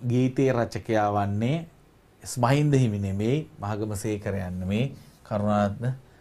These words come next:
අබේසේකරයන් මේ අපේ රටේ බිහිවිච්ච විශිෂ්ට නිර්මාණකරුවෙක් කරුණාරත්න අබේසේකරයන් ළමා පිටිය නිර්මාණය කරපු ඔබට පුළුවන් පුතේ දැනුමට යමක් කියලා අපි,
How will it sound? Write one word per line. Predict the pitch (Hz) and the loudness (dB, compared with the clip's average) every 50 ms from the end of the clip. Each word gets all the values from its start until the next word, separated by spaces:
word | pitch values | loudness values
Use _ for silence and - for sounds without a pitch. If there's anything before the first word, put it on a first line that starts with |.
| - _ _ - | -20 _ _ -6
අබේසේකරයන් | - 104 107 110 117 117 113 107 - 95 92 92 92 - 92 95 95 - 113 127 | -4 -4 -2 0 0 0 0 0 -4 -6 -6 -6 -6 -8 -6 -6 -6 -6 -8 -8
මේ | 117 101 107 104 | -8 -6 -6 -6
අපේ | 98 92 92 104 101 98 | -6 -6 -4 -4 -4 -4
රටේ | 98 95 110 104 98 | -4 -4 -4 -4 -4
බිහිවිච්ච | 95 98 98 98 98 98 95 101 - 135 117 98 | -4 -4 -4 -2 -4 -4 -4 -4 -6 -6 -6 -4
විශිෂ්ට | 104 107 101 98 - 131 117 - - - - 139 123 | -4 -4 -4 -4 -6 -6 -6 -6 -8 -6 -4 -2 -2
නිර්මාණකරුවෙක් | 110 101 92 95 98 98 95 95 95 98 101 95 - - 98 95 95 98 98 117 139 135 - - | -2 -4 -6 -6 -4 -4 -4 -4 -2 -4 -6 -6 -6 -6 -6 -6 -4 -4 -4 -4 -4 -6 -10 -16
කරුණාරත්න | - - 98 95 - 98 95 87 - - | -16 -14 -14 -12 -12 -12 -12 -12 -12 -12
අබේසේකරයන් | 90 90 95 92 90 101 95 92 - 104 101 107 117 127 131 - - - - - - - - - | -10 -8 -8 -8 -8 -6 -8 -6 -6 -4 -4 -4 -4 -6 -8 -12 -18 -20 -20 -20 -20 -20 -18 -8
ළමා | - 104 110 113 120 127 127 127 | -2 0 2 2 2 2 0 0
පිටිය | 123 - 117 104 - 110 107 101 | 0 0 -2 -2 0 0 0 0
නිර්මාණය | 101 101 98 95 98 98 98 98 98 98 95 | 0 0 0 0 -2 -2 -2 -2 -2 -2 -4
කරපු | 98 107 101 110 110 - - - | -4 -2 -2 -2 -2 -4 -6 -4
ඔබට | - 101 107 127 127 135 135 | -4 -2 -2 0 0 -2 -2
පුළුවන් | - 135 127 131 131 131 131 123 | -2 -2 -2 0 0 0 -2 -2
පුතේ | 135 127 151 160 | -4 -2 -2 0
දැනුමට | 156 135 113 110 117 127 131 120 - | 0 0 0 0 -2 -2 -4 -4 -4
යමක් | 123 120 117 117 120 117 - | -4 -4 -4 -4 -4 -6 -10
කියලා | - - 135 131 143 143 - | -8 -6 -4 -4 -4 -4 -6
අපි, | - 101 - 147 143 | -8 -4 -4 -4 -4